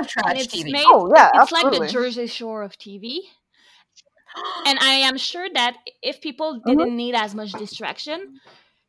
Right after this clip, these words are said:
Speaker 1: it wouldn't be this social phenomenon right now.
Speaker 2: I love trash T V,
Speaker 3: Probably
Speaker 2: so.
Speaker 3: not.
Speaker 1: I just find it inter-, interesting
Speaker 3: Oh, yeah, no, I
Speaker 1: how
Speaker 3: still
Speaker 1: when you
Speaker 3: watch
Speaker 1: need
Speaker 3: it. <laughs>
Speaker 1: distraction, you can go into that wholesome and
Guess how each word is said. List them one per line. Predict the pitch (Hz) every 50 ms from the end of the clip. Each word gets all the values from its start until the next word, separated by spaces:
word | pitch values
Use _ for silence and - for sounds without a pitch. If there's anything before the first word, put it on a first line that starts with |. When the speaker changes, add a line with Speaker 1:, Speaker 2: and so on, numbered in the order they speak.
| _ -
Speaker 1:
it | - 262 226 226 214
wouldn't | 262 302 302 285 269
be | 220 302 320
this | 233 269 247
social | - - 247 226 233 - 247 233
phenomenon | 214 - 226 214 208 180 175 185 170 135 101 101 90
right | - - - _
now. | - - - - 202 _ _ _ _ _ _ _ _ _ _ _ _ _ _ _ _ _ _ - - _ _ _ _ _ _ _ _ _ _ _ _ _ _ - _ _ _ _ _ _ _ _ _ _ _ _ _ _ _
Speaker 2:
I | - 262
love | 277 208 202 208 -
trash | - 185 143 139 156 143 -
T | - 156
V, | 151
Speaker 3:
Probably | 494 539 453 339 220 180
Speaker 2:
so. | 160
Speaker 3:
not. | 165 175 180 175 170 160 - _ _ _ _ - _ _ _ _ _ _ _ _ _ _ _ _ _ _ _ _ _ _ _ _ _ _ _ _ _ _ _ _ -
Speaker 1:
I | 294 294
just | - 480 480 -
find | 427 370 370
it | 403 392 370
inter-, | 339 - - 311
interesting | 294 277 277 277 277 302 277 269 277 277 - 349 285
Speaker 3:
Oh, |
yeah, | 294 294 247 214
no, |
I | 285 302
Speaker 1:
how | 302 311 302 -
Speaker 3:
still | - 277
Speaker 1:
when | 269 269 277
you | 285
Speaker 3:
watch | 269 254
Speaker 1:
need | 269 302 247
Speaker 3:
it. | 220
<laughs> | 247 269
Speaker 1:
distraction, | 254 - - 233 240 285 294 311 311
you | 294
can | 240 - 254 240 233 226
go | - 254 262
into | 262 247 240 - 247
that | 214 226 202 - _ -
wholesome | 247 247 247 240 - - - 262 254 254 254 -
and | - 202 220 220